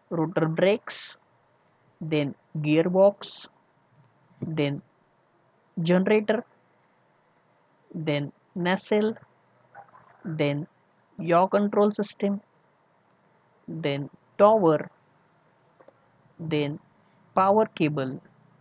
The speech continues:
grid connection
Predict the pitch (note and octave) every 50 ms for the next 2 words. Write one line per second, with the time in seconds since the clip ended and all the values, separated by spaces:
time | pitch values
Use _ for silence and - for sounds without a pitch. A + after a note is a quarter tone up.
0 | _ _ _ _ _ _ _ _ _ _ _ _ _ _ _ _ _ _ _ _
1 | _ _ - A3 F3 G3+ G#3 A3 A3+ G#3 F3+ D3+ C#3 C#3 D3 - - - D3+ C#3
2 | C3 C3+ -